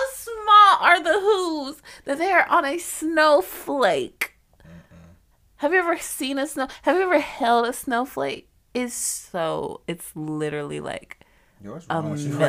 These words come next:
Speaker 1: millimeter. I don't know, but that's literally what I was thinking about as a kid, was, like, how big a snowflake is.
Speaker 2: All I
Speaker 1: That was,
Speaker 2: remember
Speaker 1: like, the
Speaker 2: was
Speaker 1: coolest thing ever.
Speaker 2: What I remember was, I remember being in that theater,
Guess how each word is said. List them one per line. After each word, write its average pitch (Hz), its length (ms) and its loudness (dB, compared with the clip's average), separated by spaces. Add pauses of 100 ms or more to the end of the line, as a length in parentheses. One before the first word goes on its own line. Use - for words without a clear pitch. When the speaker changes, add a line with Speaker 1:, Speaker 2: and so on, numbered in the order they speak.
Speaker 1:
millimeter. 135 680 -6 (120)
I 185 80 6
don't 175 160 0
know, 143 260 -8
but 147 140 -16
that's 165 280 -10 (140)
literally 143 300 -18
what - 140 -20
I - 100 -18
was - 100 -20
thinking - 240 -20
about - 200 -20
as - 160 -20
a - 40 -20
kid, - 260 -20 (100)
was, - 180 -20
like, - 160 -20
how - 260 -20
big - 200 -20
a - 40 -20
snowflake - 640 -20
is. - 140 -20 (580)
Speaker 2:
All 123 140 -6
I 143 60 -6
Speaker 1:
That 151 60 -4
was, 139 80 -8
Speaker 2:
remember 113 280 -8
Speaker 1:
like, 101 120 -8
the 98 60 -8
Speaker 2:
was 98 60 -8
Speaker 1:
coolest - 220 -14
thing - 200 -20 (120)
ever. - 380 -20 (140)
Speaker 2:
What 107 140 -10
I 135 60 -6
remember 127 240 -10
was, 107 100 -10
I 117 40 -10
remember 120 200 -12
being 113 160 -12
in 110 60 -12
that 107 160 -16
theater, 98 440 -12